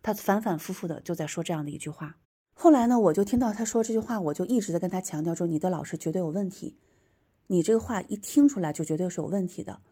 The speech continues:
我说，“你不要去做这个供奉，你最好是把这个东西扔掉，或者是你跟你的老师说一下，就是你不要继续这个事情了。”但是他整个的状态呢，就表现出我跟你一样，我也是个天选之子，我现在之所以没有出现，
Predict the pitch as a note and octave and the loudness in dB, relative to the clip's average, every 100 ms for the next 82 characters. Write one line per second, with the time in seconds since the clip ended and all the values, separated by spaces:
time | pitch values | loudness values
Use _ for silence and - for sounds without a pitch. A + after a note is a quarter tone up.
0 | _ - D#3+ G#3+ - F#3 G#3+ A3 - E3 | _ -8 -2 0 2 2 0 -4 -6 -4
1 | D#3+ D3+ E3+ D#3 E3 - _ _ _ - | -4 -4 -4 -4 -8 -10 _ _ _ -4
2 | B3 G#3+ G3 D3+ - E3 F3+ G3+ E3 G3 | -2 -2 -2 -4 -4 -2 -2 -2 -2 -2
3 | A#3 A#3+ E3+ _ _ _ _ G#3+ F#3 F3+ | -2 -4 -6 _ _ _ _ 0 2 2
4 | F3 C#3+ G3+ E3 F3+ C#3 - E3+ A3 F#3 | 0 2 2 2 2 -2 -6 -4 -2 -2
5 | D3+ D3+ D#3 D#3+ D3+ - - D#3 F#3+ A3+ | -2 -6 -4 -4 -6 -14 -10 -2 2 2
6 | G#3+ F3+ E3+ F3 E3 - F3 - - - | 0 -2 -2 -2 -4 -6 -8 -8 -12 -16
7 | _ _ _ _ C#4 A#3+ - C4+ F#3 A#2 | _ _ _ _ 2 2 2 2 2 0
8 | F3+ F#3 A3 F#3+ F3+ E3 E3+ E3+ D3 F#3+ | 0 2 0 0 0 0 -2 -4 -4 -2
9 | F3 - G3 G3 - - - E3+ D#3 A#3 | -4 0 0 0 -6 -20 0 2 4 4
10 | B3 G3 - D3+ A3 F#3 F3 F#3 E3+ F3+ | 6 2 0 -4 -2 0 0 0 -2 -6
11 | - A3 E3+ D3+ F3+ - - - - - | -6 -6 -6 -8 -10 -10 -10 -10 -12 -20
12 | - - E3 D#3+ A#3 A3 A3 C4 - F#3 | -8 0 0 2 0 0 0 -2 0 0
13 | E3+ D3 D3+ A3 E3+ - - G3+ C4 G3 | 0 0 0 0 0 -2 -4 -2 0 -2